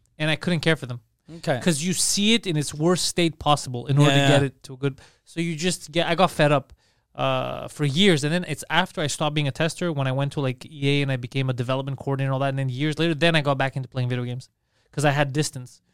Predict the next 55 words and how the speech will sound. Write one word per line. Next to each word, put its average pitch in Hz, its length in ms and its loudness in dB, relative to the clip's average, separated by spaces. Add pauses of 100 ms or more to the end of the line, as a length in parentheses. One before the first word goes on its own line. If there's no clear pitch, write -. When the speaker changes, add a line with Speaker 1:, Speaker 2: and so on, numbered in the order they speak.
(300)
Speaker 1:
But 151 140 0
when 175 180 6
I 214 40 6
was, 160 200 2
dude, 180 200 2
'cause 147 120 -6
there's 151 120 0
so 208 100 0
many 214 140 2
problems, 202 300 2
you 175 80 -2
just, 196 200 -2
you're 160 80 4
used 185 220 2
to 170 60 -12
getting 170 160 0
frustrated. 139 500 0 (200)
Speaker 2:
Yeah. 131 180 -2
Speaker 1:
And 156 100 4
then 208 100 4
you're 208 100 4
used 180 220 2
to 202 80 2
looking 170 300 2
for 139 120 -4
bugs. 135 360 0 (280)
Like, 156 140 2
I'd 151 220 4
break 160 280 4
games 151 360 0
that 143 100 2
are 139 100 2
released. 143 440 2
Like, 147 120 -2
I'd, 131 220 -2 (180)
I'd 139 360 -2
find 156 400 2
issues 165 400 0
and 135 120 2
bugs 151 280 4
and 143 120 -2
crashes. 160 440 0
And 147 80 -2
I'd 139 60 -2
be 135 40 -6
like, 135 160 -8
"Oh, - 160 -8
fuck, - 240 -12
why 151 60 0
am 165 60 2
I 160 40 2
playing 160 220 -6
like 127 100 -6
that? 123 160 -6
Just - 160 -10